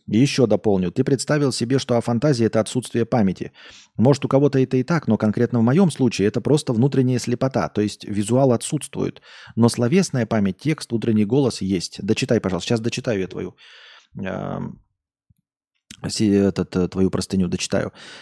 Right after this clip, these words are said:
Э, я говорю, э, когда говорят о фантазии, вот то, что написано, э, нам преподносят, как будто это что-то вот совсем отсутствие фантазии. А тут на самом деле у тебя то, что вот ты описываешь,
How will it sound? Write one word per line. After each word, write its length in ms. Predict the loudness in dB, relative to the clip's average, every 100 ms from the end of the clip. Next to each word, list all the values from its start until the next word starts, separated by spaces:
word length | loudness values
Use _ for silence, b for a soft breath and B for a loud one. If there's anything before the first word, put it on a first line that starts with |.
| B B
Э, 300 | -2 0 -2
я 220 | 0 0
говорю, 540 | 2 2 2 0 -2 -10
э, 180 | -16 -16 -20 _ _ _ -20 -4
когда 260 | -4 -2 -2
говорят 340 | 0 0 0
о 40 |
фантазии, 440 | -2 0 0 0 0
вот 100 | -2
то, 60 |
что 140 | -2 0
написано, 460 | 0 0 -6 -8 -10 _ -2
э, 200 | 2 2
нам 500 | -2 -6 -2 2 4
преподносят, 640 | 2 0 4 4 4 -2
как 180 | -4 -4
будто 200 | -2 0
это 160 | 0 -2
что-то 240 | -4 -4
вот 120 | -4 -6
совсем 440 | -8 -6 -2 -2
отсутствие 400 | -2 -8 -12 -14
фантазии. 520 | -14 -14 -14 -16 -18 -20 B B B -12
А 80 |
тут 240 | -2 -2 0
на 80 | -2
самом 300 | -2 -2 -2
деле 220 | -2 -2
у 60 | -4
тебя 340 | -4 -4 -4 _ _ _
то, 140 | -4 -2
что 180 | -2 -8
вот 160 | -8
ты 140 | -4 -4
описываешь, 640 | -4 -8 -6 -4 -6